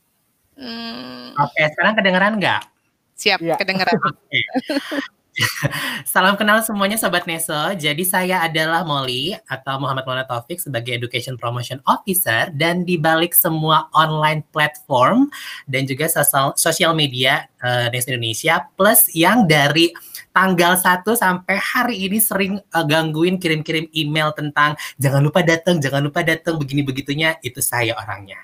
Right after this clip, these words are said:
Speaker 2: ya. Jadi maaf kalau ganggu sampai lima hari ke depan. Saya akan terus email terus ya.
Speaker 1: Siap.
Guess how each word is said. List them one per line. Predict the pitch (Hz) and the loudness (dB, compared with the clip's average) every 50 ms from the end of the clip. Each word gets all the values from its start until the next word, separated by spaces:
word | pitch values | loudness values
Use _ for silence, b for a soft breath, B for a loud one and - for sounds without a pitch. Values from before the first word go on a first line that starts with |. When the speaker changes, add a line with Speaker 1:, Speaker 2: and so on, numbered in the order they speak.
| _ _ - | _ _ -4
Speaker 2:
ya. | 113 123 131 - 147 | -2 -2 -2 0 -2
Jadi | 135 147 160 | -2 0 2
maaf | 156 151 156 156 - | 2 2 0 2 2
kalau | 143 139 135 | 2 2 2
ganggu | 127 123 123 123 127 156 | 2 0 0 0 0 -2
sampai | 175 - 143 139 131 - 160 160 - B B B B B 156 | -2 0 0 -2 0 0 0 -2 -2 B B B B B 0
lima | 180 180 156 | 2 2 2
hari | 170 170 165 | 2 0 0
ke | - - | 0 -2
depan. | 190 - - 185 208 170 123 104 101 B B B B | -2 2 2 4 4 4 2 0 -6 B B B B
Saya | - - 156 151 | -2 0 0 0
akan | 156 139 135 | 0 -2 -6
terus | 123 127 143 - - | -4 -4 -4 -4 -4
email | 131 120 117 110 104 107 104 | -4 -4 -4 -4 -4 -6 -6
terus | - 107 101 - | -6 -4 -4 -4
ya. | - 120 131 165 190 - - _ _ _ _ _ _ _ _ _ _ _ | -2 0 0 0 0 -4 -10 _ _ _ _ _ _ _ _ _ _ _
Speaker 1:
Siap. | - - - - 190 170 156 180 - _ _ | -18 -14 -8 -4 -2 -2 -2 -2 -4 _ _